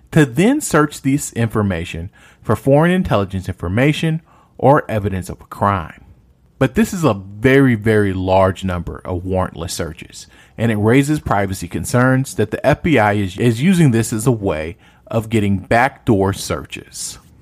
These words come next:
Our next story is more N S O group Pegasus news. According to Reuters,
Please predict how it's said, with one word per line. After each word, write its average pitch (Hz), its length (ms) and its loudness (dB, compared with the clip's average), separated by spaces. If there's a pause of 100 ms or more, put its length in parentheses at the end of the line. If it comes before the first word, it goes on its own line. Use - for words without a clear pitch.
(640)
Our 113 160 2
next 160 300 2
story 87 420 -2
is 98 140 -6
more 113 340 2
N 120 140 0
S 170 200 0
O 101 140 4
group 95 400 -6 (160)
Pegasus 110 560 -2
news. - 440 -10 (460)
According 120 380 2
to 110 100 0
Reuters, 104 640 2